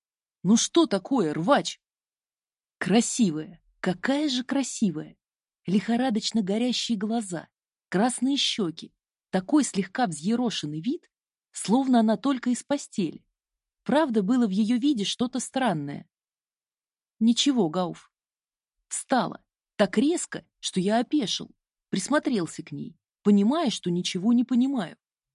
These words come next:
Пока я думал, девушка лихо развернулась, покачиваясь, а потом заявила: «Всем спасибо, был чудесный вечер, я, пожалуй, пойду».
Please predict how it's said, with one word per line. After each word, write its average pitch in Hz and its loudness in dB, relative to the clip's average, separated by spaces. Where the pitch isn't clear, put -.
Пока 208 2
я 240 4
думал, 277 0
девушка 190 2
лихо 196 0
развернулась, 226 0
покачиваясь, - -8
а - -12
потом 240 2
заявила: 240 2
«Всем 294 0
спасибо, 190 -4
был 233 2
чудесный 262 0
вечер, 214 -2
я, 214 0
пожалуй, 233 2
пойду». 196 -2